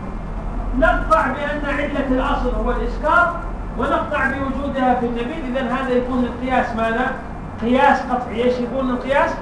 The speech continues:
قطعي. إذن متى يكون القياس قطعي؟ وذلك القياس الذي قطع فيه بعلة الأصل وقطع بوجودها. اسمعوا، القطع، الجزم،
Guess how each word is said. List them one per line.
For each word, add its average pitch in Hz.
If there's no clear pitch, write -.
قطعي. 247
إذن 294
متى 311
يكون 294
القياس 285
قطعي؟ 302
وذلك 269
القياس 262
الذي 262
قطع 277
فيه 233
بعلة 302
الأصل 339
وقطع 254
بوجودها. 233
اسمعوا، 247
القطع، 233
الجزم، 226